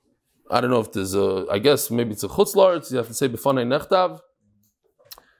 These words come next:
Rava, Chutz La'aretz, the Basat Lasin Yoimin, <clears throat>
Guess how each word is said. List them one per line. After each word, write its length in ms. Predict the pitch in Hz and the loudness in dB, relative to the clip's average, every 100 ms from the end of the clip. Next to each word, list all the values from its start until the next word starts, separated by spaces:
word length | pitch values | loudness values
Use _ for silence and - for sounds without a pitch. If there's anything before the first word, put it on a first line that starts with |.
| _ | _
Rava, 420 | 107 139 170 175 147 | 2 4 4 -2 -4
Chutz 280 | 139 151 | -4 0
La'aretz, 340 | 160 151 139 - | 2 2 0 0
the 140 | 104 | 2
Basat 320 | 107 190 175 | 4 2 0
Lasin 260 | 156 170 190 | -4 -2 2
Yoimin, 440 | 196 220 214 190 | 4 4 2 -4
<clears throat> 60 | - | -10